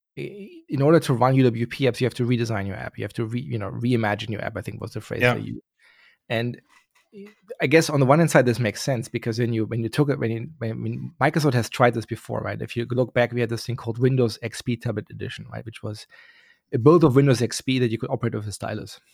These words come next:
Speaker 1: And
Speaker 2: Yeah. I
Speaker 1: we all
Speaker 2: remember.
Speaker 1: know that it didn't stick for some reason, right? And I think part of the reason
Speaker 2: Mm-hmm.
Speaker 1: why it didn't stick was it's not the experience you really want when you have a touch-based device, right? And then I think the,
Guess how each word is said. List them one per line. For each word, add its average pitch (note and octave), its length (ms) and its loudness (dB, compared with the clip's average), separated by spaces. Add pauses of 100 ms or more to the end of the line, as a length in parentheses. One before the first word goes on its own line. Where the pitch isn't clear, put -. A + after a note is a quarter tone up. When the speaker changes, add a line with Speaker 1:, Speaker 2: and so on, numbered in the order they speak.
(220)
Speaker 1:
And A#2 300 -4 (180)
Speaker 2:
Yeah. A#2 120 -8 (760)
I B2 120 2
Speaker 1:
we D3+ 120 8
all D3+ 120 10
Speaker 2:
remember. C#3 220 6
Speaker 1:
know B2+ 80 8
that A#2 280 2
it A#2 100 -2
didn't A#2+ 320 4
stick - 300 2
for A#2 140 -4
some G2+ 220 -4
reason, G#2+ 280 -8
right? G#2 160 -2
And G#2+ 80 -2
I - 20 -6
think B2+ 160 0
part C3+ 100 6
of C3+ 60 2
the C3 60 4
reason C3 160 4
Speaker 2:
Mm-hmm. B2+ 60 4
Speaker 1:
why A#2+ 80 2
it - 60 -20
didn't - 160 -18
stick E3+ 280 0
was A#2 300 2
it's - 340 -4
not D3+ 240 4
the C#3 80 2
experience B2+ 500 2
you A#2+ 120 2
really A2+ 180 4
want G#2 380 -2
when G#2+ 80 -8
you G#2 80 -6
have G#2 80 -8
a G#2 40 -8
touch-based G#2 540 -8
device, - 460 -10
right? G#2+ 120 -4
And G#2+ 220 -4
then G#2+ 260 -6
I B2 60 -6
think C#3 240 0
the, A#2 260 2